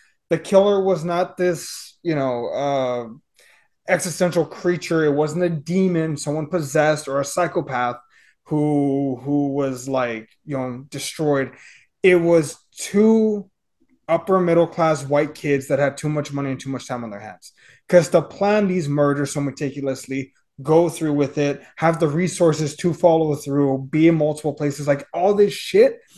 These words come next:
and avoid most suspicion on them, that would take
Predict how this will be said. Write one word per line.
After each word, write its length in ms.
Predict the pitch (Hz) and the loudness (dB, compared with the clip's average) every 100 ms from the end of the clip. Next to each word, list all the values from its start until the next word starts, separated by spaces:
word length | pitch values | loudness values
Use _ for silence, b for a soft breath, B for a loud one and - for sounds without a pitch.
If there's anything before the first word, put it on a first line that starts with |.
| b - | b 2
and 440 | 269 311 294 269 - | 4 6 4 2 2
avoid 440 | 214 170 190 208 202 - | 2 6 8 8 6 0
most 240 | 185 185 | 0 0
suspicion 420 | 180 - 196 208 - | -4 0 0 0 -4
on 240 | 151 185 | -2 0
them, 300 | 247 294 269 _ _ _ _ _ _ _ _ _ _ - | 0 -2 -6 _ _ _ _ _ _ _ _ _ _ 4
that 240 | 160 160 | 6 8
would 160 | 190 190 | 6 4
take 440 | 170 175 170 170 | 4 6 6 2